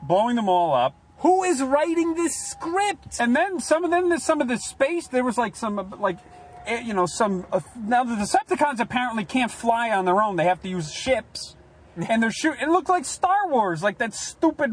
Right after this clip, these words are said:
Speaker 1: re-, uh, uh, what was the last one? The Revenge of the Sith?
Speaker 2: Oh, God.
Speaker 1: That nonsense. It looked like that.
Speaker 2: It looked like, uh,
Speaker 1: They would have been better off with Hayden Christensen
Speaker 2: It
Speaker 1: crying.
Speaker 2: Oh, God. It looked like in,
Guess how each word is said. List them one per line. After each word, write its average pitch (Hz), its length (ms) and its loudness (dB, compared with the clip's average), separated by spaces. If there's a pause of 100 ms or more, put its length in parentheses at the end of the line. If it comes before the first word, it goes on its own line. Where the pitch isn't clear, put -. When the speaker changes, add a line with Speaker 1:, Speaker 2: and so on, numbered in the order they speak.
(100)
Speaker 1:
re-, 269 140 6
uh, 226 540 2
uh, - 20 -6
what 175 540 -6
was 359 180 0
the 277 60 0
last 196 360 -2
one? 113 140 -8
The 117 60 -8
Revenge 175 360 -2
of 180 80 -4
the 151 60 -8
Sith? - 480 -8 (160)
Speaker 2:
Oh, 113 180 -10
God. - 120 -16
Speaker 1:
That 170 120 -2
nonsense. 190 760 -2
It 233 60 -2
looked 254 160 -2
like 254 200 0
that. 269 320 0 (1900)
Speaker 2:
It 156 80 -8
looked 165 320 -2
like, 147 380 0
uh, 123 540 0 (880)
Speaker 1:
They 220 80 -6
would 262 80 0
have 269 80 -2
been 269 100 2
better 302 180 4
off 320 260 2
with 220 100 -2
Hayden 202 320 0
Christensen 180 580 -4
Speaker 2:
It 175 100 -2
Speaker 1:
crying. 170 600 0
Speaker 2:
Oh, 101 140 -18
God. 110 240 -16 (580)
It 156 60 0
looked 170 160 2
like 170 200 2
in, 151 200 -2